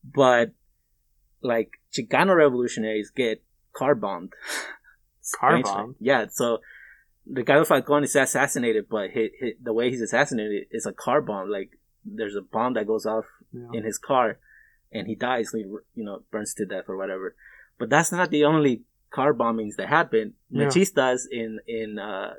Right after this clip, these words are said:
Speaker 1: get car bombed in, in Boulder, Colorado, too, around this time. In nineteen, uh, nineteen seventy-four, two years later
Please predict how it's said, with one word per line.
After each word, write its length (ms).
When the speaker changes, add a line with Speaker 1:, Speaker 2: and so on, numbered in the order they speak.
Speaker 1:
get 180
car 200
bombed 340
in, 400
in 200
Boulder, 360
Colorado, 520
too, 300
around 240
this 160
time. 320
In 240
nineteen, 320
uh, 380
nineteen 320
seventy-four, 500
two 140
years 260
later 380